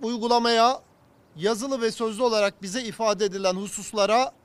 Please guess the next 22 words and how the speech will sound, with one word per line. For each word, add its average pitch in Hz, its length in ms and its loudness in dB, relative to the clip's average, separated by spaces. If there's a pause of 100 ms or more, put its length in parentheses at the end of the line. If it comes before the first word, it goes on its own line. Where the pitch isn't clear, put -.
(360)
hiçbir 277 460 -6
şekilde 214 420 -6
hukuken 240 680 -2 (480)
ya 214 160 0
da 226 100 0
siyaseten 254 760 0 (420)
doğru 247 320 0
bulmuyoruz 247 720 -2 (320)
ve 202 160 -4
bunlara 247 520 2 (440)
bir 208 260 -4
değer 247 220 6
atfetmiyoruz. 226 1000 -4 (440)
Bu 269 100 -8
çerçevede 220 720 0 (460)
temsil 233 380 -2
ettiğimiz 214 460 -4
partilerimizin 208 960 -4 (460)
ve 190 140 0
milletvekillerimizin 202 1040 -4
iradesi 208 500 0
ortadadır. 214 840 -2